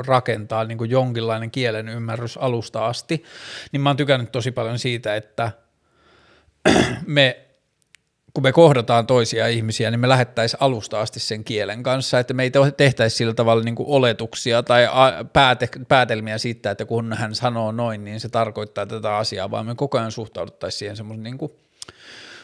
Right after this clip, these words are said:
uteliaisuudella ja mielenkiinnolla, mutta,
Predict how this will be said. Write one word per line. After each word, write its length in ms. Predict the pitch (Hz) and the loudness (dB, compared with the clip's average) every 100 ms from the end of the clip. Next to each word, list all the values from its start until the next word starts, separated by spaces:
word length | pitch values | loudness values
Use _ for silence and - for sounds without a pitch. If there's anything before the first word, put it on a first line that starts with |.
| - | -4
uteliaisuudella 880 | 143 139 123 120 123 127 123 123 127 | 2 2 4 2 2 0 -2 2 2
ja 60 | |
mielenkiinnolla, 840 | 131 123 117 120 117 117 120 139 - | 4 2 0 -4 -4 0 4 4 2
mutta, 680 | 151 143 - _ 147 139 | -2 -2 -4 _ 4 4